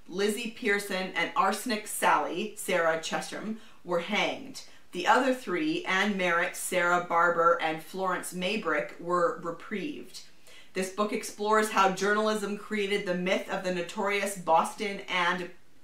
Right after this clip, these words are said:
Essex poison rings and highlights common factors in poisoning cases that led to these miscarriages of justice,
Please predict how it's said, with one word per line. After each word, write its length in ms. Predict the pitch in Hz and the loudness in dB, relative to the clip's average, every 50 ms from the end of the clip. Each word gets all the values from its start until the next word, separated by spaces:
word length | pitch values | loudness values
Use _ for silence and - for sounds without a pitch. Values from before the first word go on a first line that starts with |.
| - | 0
Essex 500 | 185 180 180 - - 170 - - - - - - - | 0 0 2 0 -2 -4 -4 -6 -8 -12 -12 -16 -16
poison 560 | - - 190 196 196 190 185 180 165 160 156 | -10 -6 -2 -2 -2 -2 -2 -4 -6 -6 -6
rings 560 | 143 147 135 131 143 160 202 240 294 - - - - - - - - - - - - | -8 -8 -8 -8 -8 -8 -6 -8 -8 -8 -10 -12 -14 -16 -18 -18 -16 -16 -16 -8 -4
and 160 | 196 190 180 | -2 -2 0
highlights 560 | 180 185 202 208 208 208 202 202 196 - - - | 2 4 6 6 6 6 4 2 2 0 -4 -8
common 420 | - - 214 208 214 220 220 220 | -2 2 4 4 4 4 2 0
factors 520 | 214 202 180 180 180 - - 185 190 - | 2 4 4 4 4 2 -2 -4 -4 -4
in 160 | 180 175 185 - | -6 -6 -8 -4
poisoning 420 | - 190 196 208 202 185 190 185 | -2 0 0 0 0 -2 -6 -6
cases 460 | 180 196 170 175 175 - 175 165 165 | -4 -4 -4 -4 -4 -4 -4 -4 -4
that 180 | 180 - - 180 | -4 -2 0 0
led 160 | 180 185 180 | 0 0 0
to 80 | - 202 | -2 -6
these 260 | 170 170 170 175 175 | -8 -8 -8 -8 -8
miscarriages 680 | 180 185 208 - - - 185 185 185 180 185 185 175 185 | -6 -6 -6 -6 -2 2 2 4 4 2 0 -4 -4 -4
of 100 | 185 180 | -6 -4
justice, 520 | 180 180 165 165 - - 165 170 - - | -2 -2 -2 -2 -2 -4 -8 -8 -8 -10